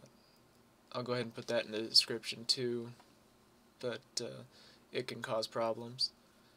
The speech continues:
And make sure you don't have a V P N software set up. Okay, killed all my apps and I still get a white screen, so we're gonna go and do this the other way.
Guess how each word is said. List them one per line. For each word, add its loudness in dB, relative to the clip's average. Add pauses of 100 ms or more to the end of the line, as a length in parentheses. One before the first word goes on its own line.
(720)
And -2
make 0
sure 2
you 4
don't 4
have 2
a -4
V -2
P -2
N -2
software 0
set 6
up. -4 (3000)
Okay, 0 (1200)
killed 0
all 4
my 0
apps 4
and 2
I -2
still 6
get 0
a 2
white 2
screen, -2 (160)
so 4
we're 2
gonna 0
go 4
and -4 (180)
do 2
this 10
the 2
other 2
way. -6